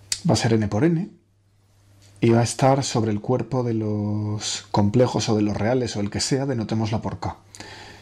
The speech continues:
como siempre. Su polinomio característico, denotémoslo por P sub A de lambda, es un polinomio en la variable lambda, es el determinante de A menos lambda por la identidad. Igual que siempre.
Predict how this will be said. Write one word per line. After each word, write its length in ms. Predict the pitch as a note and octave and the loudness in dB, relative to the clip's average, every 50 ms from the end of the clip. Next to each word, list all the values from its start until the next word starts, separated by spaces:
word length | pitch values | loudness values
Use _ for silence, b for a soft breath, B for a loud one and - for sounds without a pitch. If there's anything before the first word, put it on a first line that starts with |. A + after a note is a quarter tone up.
| B B B | B B B
como 200 | - - G#2 G#2 | -2 0 2 2
siempre. 400 | - - G#2+ F2 E2 - - - - - - _ - - - - - B B B B | 2 2 0 0 -2 -6 -8 -14 -18 -20 -20 _ -20 -20 -20 -20 -20 B B B B
Su 180 | B - - A2+ | B 0 0 2
polinomio 360 | G#2+ G#2+ G#2 G#2 A2 A2+ A2+ | 4 4 4 4 4 2 0
característico, 920 | - A#2+ A#2 A2+ - - C3 C#3 D3+ D3 - - C3 - D#3 F3+ - - - _ _ _ _ _ - | 0 -2 -4 -4 -2 -2 0 0 0 -2 -2 -6 -4 -2 -2 -4 -4 -8 -16 _ _ _ _ _ -6
denotémoslo 520 | - A2 G2+ G2+ - A#2 A2+ A#2 A2+ G#2+ | -2 -2 -2 0 0 0 0 0 0 0
por 180 | G2 G2 F2+ F2 | -2 -2 -6 -2
P 160 | - A#2 A2+ | 0 2 2
sub 240 | A2 - - A2 A2 | 2 2 0 -2 -2
A 60 | G#2 | 0
de 80 | G2+ G#2+ | 0 0
lambda, 400 | A#2+ D3+ D#3 D3 B2+ C3 F3+ G#3 - _ _ _ _ _ _ _ _ - | 0 0 0 -2 -4 -6 -8 -10 -12 _ _ _ _ _ _ _ _ -10
es 140 | - - G#2+ | -4 0 0
un 80 | G2+ | 2
polinomio 340 | G2+ G2+ G2 G2 G2+ G2+ G2+ | 2 2 2 2 2 0 0
en 80 | G2 G2 | 0 -2
la 60 | F#2 | -2
variable 340 | F#2+ F2+ G2 F#2+ G2 G2 G2+ | -2 -2 -2 -2 -2 0 0
lambda, 380 | A2+ C3+ D3 C#3 C3+ E3 E3+ B B B B B B B | 2 0 0 -2 -2 -6 -8 B B B B B B B
es 160 | B - - - | B 0 2 2
el 100 | A#2+ A#2 | 2 2
determinante 680 | A#2+ A2+ A#2+ A2+ A2+ A2+ A2+ A#2 B2+ C3 B2+ A#2+ A#2 G2+ | 2 0 0 0 0 0 0 -2 -2 -2 -2 -2 -2 0
de 200 | G2+ G#2 G#2+ A#2+ | 0 0 0 0
A 220 | C3+ D3 - - - _ _ - | 0 -2 -4 -8 -12 _ _ -6
menos 360 | A2 G#2+ G2+ F#2+ G2 G2+ - | -4 -2 -2 -2 -2 -2 0
lambda 280 | A2 A2 A#2 B2 C3 | 0 0 2 0 0
por 160 | - C#3 B2+ A2+ | 0 0 0 0
la 80 | G#2 | 0
identidad. 480 | G2 G2 G2 G2 G2+ G#2 G#2+ A2 G2+ - - _ _ _ _ _ _ _ _ _ _ _ - - - - - - - - - - - - - - - - - - - - - - - - - - - - - - - - - - - - - - - - - - - - - - - | 0 -2 -4 -4 -2 -2 -2 -2 -4 -6 -14 _ _ _ _ _ _ _ _ _ _ _ -20 -20 -20 -20 -20 -20 -20 -20 -20 -20 -20 -20 -20 -20 -20 -20 -20 -20 -20 -20 -20 -20 -20 -20 -20 -20 -20 -20 -20 -20 -20 -20 -20 -20 -20 -20 -20 -20 -20 -20 -20 -20 -20 -20 -14 -6 -2
Igual 240 | A2 G2+ G2+ G2+ - | 0 2 2 2 2
que 80 | - | 2
siempre. 500 | G#2+ - E3 D3 A#2+ G#2 - E2+ - - | 2 4 4 4 2 0 -4 -8 -12 -16